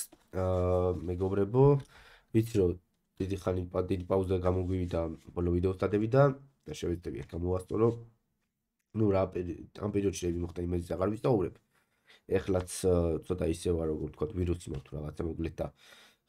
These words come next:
მას შეცვლი მაქვს და, აა, ნუ, რაღაც სიმპტომები მაქვს და იმედი არ შეგაწუხებთ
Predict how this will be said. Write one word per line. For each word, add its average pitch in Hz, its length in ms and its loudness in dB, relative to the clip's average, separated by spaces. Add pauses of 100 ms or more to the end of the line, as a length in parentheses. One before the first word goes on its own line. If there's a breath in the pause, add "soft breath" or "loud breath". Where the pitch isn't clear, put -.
(140)
მას 87 160 2
შეცვლი 87 400 0
მაქვს 82 240 -4
და, 80 120 0 (680)
აა, 78 200 -4
ნუ, 82 180 -4
რაღაც 92 300 4
სიმპტომები 85 420 0
მაქვს 78 300 -6
და - 100 -6 (200)
იმედი 90 340 0
არ 80 140 2
შეგაწუხებთ 98 600 0